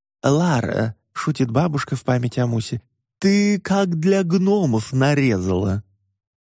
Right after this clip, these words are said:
Сериал «Во имя любви» тетя Лара даже успела полюбить.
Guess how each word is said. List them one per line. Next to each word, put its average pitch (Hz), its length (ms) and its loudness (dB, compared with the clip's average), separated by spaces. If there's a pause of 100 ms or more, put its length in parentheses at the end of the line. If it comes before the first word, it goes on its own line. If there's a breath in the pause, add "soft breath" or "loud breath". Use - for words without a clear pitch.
(300)
Сериал 196 420 2
«Во 156 120 0
имя 165 240 2
любви» 156 420 -2
тетя 143 300 -4
Лара 165 300 0
даже 143 260 0
успела 131 440 -2
полюбить. 127 600 -6